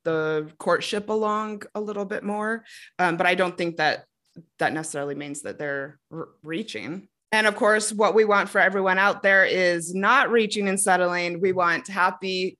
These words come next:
equal relationships where both people are thrilled to be with the other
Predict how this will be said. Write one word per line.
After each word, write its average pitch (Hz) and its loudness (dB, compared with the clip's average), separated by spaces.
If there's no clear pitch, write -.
equal 175 0
relationships 160 -2
where 165 -2
both 165 -6
people 156 -8
are 139 -4
thrilled 180 -2
to 220 -6
be 190 -2
with 180 -8
the 180 -2
other 160 0